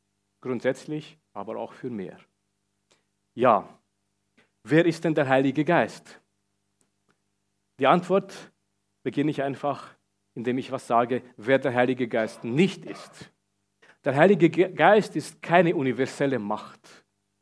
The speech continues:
Manchmal hört man das ja so, „Uh, da ist was Besonderes, eine höhere Macht und das könnte der Heilige Geist sein.“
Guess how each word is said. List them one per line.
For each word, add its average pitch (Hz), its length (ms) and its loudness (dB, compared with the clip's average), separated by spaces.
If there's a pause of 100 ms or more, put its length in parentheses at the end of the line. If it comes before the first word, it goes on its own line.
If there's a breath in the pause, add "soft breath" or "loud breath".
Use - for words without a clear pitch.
Manchmal 110 320 -8
hört 139 240 -4
man 117 100 -10
das 107 160 -12
ja 117 60 -12
so, 110 360 -10 (280)
„Uh, 147 440 -2
da 123 140 -2
ist 160 240 -6
was 143 160 -6
Besonderes, 135 540 -8
eine 127 180 -6
höhere 135 300 0
Macht 143 420 -6
und 123 160 -14
das - 140 -18
könnte 156 280 -6
der 135 140 -4
Heilige 127 300 -4
Geist 131 340 -4
sein.“ 101 260 -16